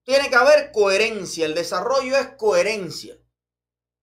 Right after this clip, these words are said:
¿Para qué tú vas a invertir diez millones de dólares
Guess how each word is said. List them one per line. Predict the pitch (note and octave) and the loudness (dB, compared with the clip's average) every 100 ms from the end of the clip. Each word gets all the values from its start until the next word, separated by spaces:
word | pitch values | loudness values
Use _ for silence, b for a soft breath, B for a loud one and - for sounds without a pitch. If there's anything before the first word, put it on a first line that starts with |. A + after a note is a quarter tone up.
| _ _ _ _ - | _ _ _ _ -2
¿Para | G#3+ G#3+ | 0 2
qué | C4+ | -2
tú | C4 | 0
vas | C4 B3+ | 2 2
a | |
invertir | B3+ A3+ A3 - B3+ - - _ _ _ _ _ | 0 -2 -6 -6 -8 -8 -14 _ _ _ _ _
diez | A3+ C4+ A#3+ | -2 0 0
millones | A3 G#3+ C4 C4 | -2 -2 0 0
de | A3 | -2
dólares | A3+ C4 A3+ E3+ D#3 | 0 2 2 0 -4